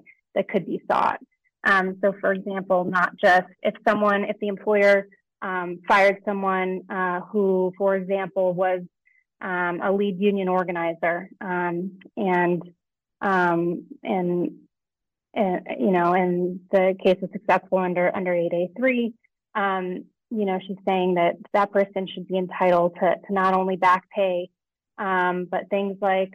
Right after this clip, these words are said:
late fees on credit cards that they had to use because they lost their job, um, you know, legal fees, um, th-, all, all kinds of financial losses. And the second one that I would highlight is, um,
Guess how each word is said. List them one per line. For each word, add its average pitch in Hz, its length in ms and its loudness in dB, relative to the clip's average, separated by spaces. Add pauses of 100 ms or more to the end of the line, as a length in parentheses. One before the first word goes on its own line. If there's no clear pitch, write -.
(140)
late 208 300 -6
fees 226 220 -2
on 214 100 2
credit 214 320 2
cards 196 360 0
that 196 120 -6
they 196 80 -6
had 190 240 -6
to 202 80 -10
use 196 320 -2
because 208 240 -2
they 196 80 4
lost 185 260 2
their 202 100 -2
job, 190 520 2 (460)
um, 190 680 -4
you 208 140 -6
know, 180 360 0
legal 214 400 4
fees, 190 400 0 (140)
um, 180 320 -6
th-, - 140 -6 (220)
all, 220 200 6
all 226 200 4
kinds 214 280 -2
of 185 120 -8
financial 185 420 -4
losses. 180 540 -4 (920)
And 208 240 0
the 226 160 2
second 247 280 0
one 214 160 0
that 202 100 0
I 196 80 4
would 196 100 2
highlight 190 540 0
is, 190 320 -4 (140)
um, 190 540 -2